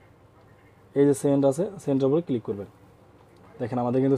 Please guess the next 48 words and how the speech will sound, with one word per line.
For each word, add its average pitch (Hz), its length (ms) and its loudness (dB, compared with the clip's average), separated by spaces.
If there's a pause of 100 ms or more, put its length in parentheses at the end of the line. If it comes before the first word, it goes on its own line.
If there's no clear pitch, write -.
সেন্ড 127 220 2
হয়ে 104 120 0
গেছে। 104 160 -8 (160)
এটা 123 180 -6
কীভাবে 151 240 6 (120)
বুঝবেন? 156 260 2 (240)
এই 123 80 -2
যে 131 120 4
দেখেন 156 240 -2
এটার 139 180 -2
ভিতরে 135 220 0
ক্লিক 143 180 2
করবেন 165 180 0 (380)
মাই 131 100 2 (120)
স্টোরি, 151 240 0 (540)
তাহলে 127 240 0
আপনারা 135 240 0
বুঝতে 135 240 -6
পারবেন। 98 220 -10 (720)
এই 123 80 -4
যে 117 100 0
দেখেন 110 160 -10 (280)
আমার 127 220 0
সোনার 135 280 -2
বাংলা, 139 200 0 (180)
এখানে 135 220 -2
কিন্তু 139 180 2
এটা 196 100 0 (240)
চব্বিশ 170 320 4
ঘন্টা 143 260 2
থাকবে, 120 240 0
এটা - 120 -14 (420)
চব্বিশ 139 280 2
ঘন্টা 143 240 2
থাকবে, 151 220 2
এমনকি 139 280 -2
সবাই 139 240 2
দেখতে 127 220 -2
পারবে। 101 180 -8 (600)
সবাই 143 280 4
দেখার 156 260 4
পর 156 160 2
আপনারা 147 240 0
এটা 147 180 0
বুঝবেন 147 300 2
কীভাবে 135 300 0
যে 131 120 0
কে 139 80 2